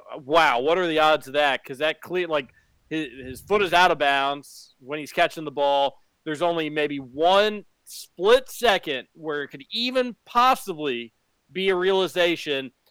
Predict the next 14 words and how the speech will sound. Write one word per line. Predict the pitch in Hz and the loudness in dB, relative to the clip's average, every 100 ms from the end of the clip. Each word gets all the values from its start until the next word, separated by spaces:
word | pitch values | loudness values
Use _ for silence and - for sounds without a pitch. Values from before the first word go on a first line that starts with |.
| _ | _
and | 143 160 | -2 2
that | 202 | 2
would | 196 | 2
be | 175 | -4
giving | 143 185 185 | -2 0 0
him | 170 175 - | -2 -6 -6
possession | 147 139 160 151 143 | -6 -2 -2 -2 -6
the | 135 | -8
second | - 165 160 165 | -4 -2 -2 -4
that | 147 131 | -8 -8
the | |
ball | 139 135 147 143 139 | -6 -2 2 2 0
even, | 131 131 127 | -6 -8 -8
like, | 113 113 | -8 -8